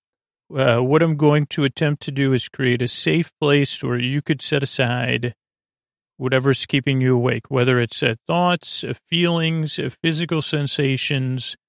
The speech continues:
changes in time and temperature,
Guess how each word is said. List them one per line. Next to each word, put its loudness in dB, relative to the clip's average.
changes 0
in 0
time 0
and -2
temperature, 0